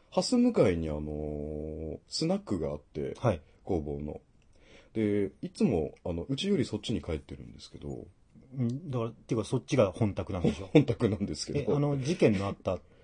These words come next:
Speaker 2: ところですよね。
Speaker 1: あ、
Speaker 2: 愛想さんの会社の。
Speaker 1: <laughs> そ-、その並びの。
Speaker 2: はい。
Speaker 1: その隣のですね、あの、立川六億円強奪でしたっけ？
Speaker 2: はい。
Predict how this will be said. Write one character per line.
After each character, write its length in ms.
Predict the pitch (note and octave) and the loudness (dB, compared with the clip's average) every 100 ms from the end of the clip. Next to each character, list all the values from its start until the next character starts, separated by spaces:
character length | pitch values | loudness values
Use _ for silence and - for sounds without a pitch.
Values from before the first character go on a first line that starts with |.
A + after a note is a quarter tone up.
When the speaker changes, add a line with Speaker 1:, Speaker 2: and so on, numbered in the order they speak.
| - - | -12 -8
Speaker 2:
と 80 | |
こ 100 | A2 | -4
ろ 60 | F#2+ | -4
で 100 | F2 | -6
す 80 | - | -8
よ 80 | E2 | -8
ね。 220 | G2+ E2 - | -8 -4 0
Speaker 1:
あ、 180 | D#3+ - A3 A3+ C#3 | 0 0 -6 -6 2
Speaker 2:
愛 160 | C#3+ A#2 | 6 8
想 100 | A#2 | 8
さ 160 | C3+ | 6
ん 40 | G#2+ | 4
の 80 | G#2 | 4
会 200 | A2+ G#2 | 2 4
社 160 | - | 4
の。 100 | G2 G2 A3 | 2 2 2
Speaker 1:
<laughs> 100 | G#4+ | 2
そ-、 0 | |
そ 100 | G#3 | 8
の 120 | F3+ | 10
並 280 | D3 C#3+ C#3 | 10 12 10
び 120 | B2+ | 10
の。 100 | C3+ - F3 - - | 6 12 10 10 -2
Speaker 2:
は 220 | - G#2+ | 2 4
い。 40 | F2 D#3 | 4 0
Speaker 1:
そ 120 | - C#4 | 4 6
の 120 | C4+ | 8
隣 360 | G3 F#3+ E3+ | 8 8 8
の 120 | E3+ D3 | 6 4
で 80 | |
す 140 | F2+ E2 | 2 -6
ね、 100 | F2 | -8
あ 100 | - | -6
の、 140 | F2 E2+ | -4 -2
立 220 | C3+ - - | -4 -4 0
川 240 | G2+ D#2 | 2 4
六 280 | A2+ A#2+ F#3+ | 2 0 0
億 260 | F#3 F3 E3 | 0 0 0
円 160 | D3+ | 2
強 200 | C3 C3+ | 2 2
奪 220 | E2+ D#2+ D2+ | 2 -2 -6
で 60 | |
し 100 | C#2+ | -8
た 60 | - | -10
っ 40 | - | -10
け？ 120 | - | -4
Speaker 2:
は 120 | |
い。 60 | G#2+ | -2